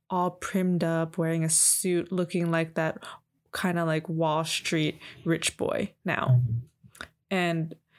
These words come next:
Speaker 1: you know, I also think this was a statement that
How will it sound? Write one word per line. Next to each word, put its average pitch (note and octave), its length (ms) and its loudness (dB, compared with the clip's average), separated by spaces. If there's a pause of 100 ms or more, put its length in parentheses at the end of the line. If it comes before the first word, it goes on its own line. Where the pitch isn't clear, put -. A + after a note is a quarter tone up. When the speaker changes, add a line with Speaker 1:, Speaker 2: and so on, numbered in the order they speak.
(300)
Speaker 1:
you G#3 100 0
know, F3+ 320 0 (300)
I G3 140 2
also G3+ 300 2
think F#3+ 340 -2
this F#3 220 2
was F3+ 140 0
a F3+ 60 2
statement E3+ 680 2
that D#3 340 0